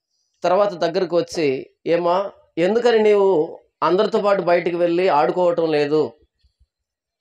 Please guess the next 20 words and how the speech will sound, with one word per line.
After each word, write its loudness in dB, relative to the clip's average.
అని 0
చెప్పినప్పుడు 0
జరిగినటువంటి 0
విషయాన్నంతటినీ -2
ఆ 2
వార్డెన్‌తో 0
చెప్పింది -8
మా -6
చెల్లెలు. -14
ఎందుకో -2
తల్లి 0
లేని 0
బిడ్డనో -2
మరి -4
ఏ 0
కారణం -2
చేతనో -4
తెలియదు, -6
కానీ -6
తనకి -6